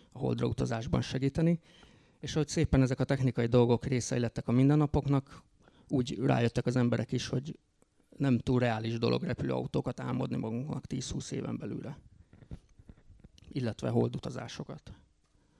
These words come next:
Öm, és ahogy szép lassan rájöttek erre, úgy alábbhagyott ez a lelkesedés is, és az egész futurisztikus vonal szépen lassan eltűnt a, az alkalmazott művészetekből is.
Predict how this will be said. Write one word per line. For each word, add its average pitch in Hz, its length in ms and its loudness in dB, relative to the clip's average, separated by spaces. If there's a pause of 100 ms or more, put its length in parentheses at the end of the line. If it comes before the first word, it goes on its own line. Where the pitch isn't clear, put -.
(1160)
Öm, 151 680 4
és - 200 -4
ahogy 160 220 2
szép - 260 0
lassan 139 300 4
rájöttek 120 460 -2
erre, 151 400 0 (180)
úgy 127 140 0
alábbhagyott 120 460 0
ez 139 100 -4
a 123 60 0
lelkesedés 139 640 0
is, 139 120 -4
és 127 140 -4
az 139 120 -2
egész 139 240 -4
futurisztikus 139 640 -4
vonal 131 400 0 (560)
szépen 123 400 -2
lassan 117 300 -4
eltűnt 113 580 -6 (880)
a, 131 380 -4 (360)
az 135 140 -4
alkalmazott 123 640 0
művészetekből 139 720 -2
is. - 300 -4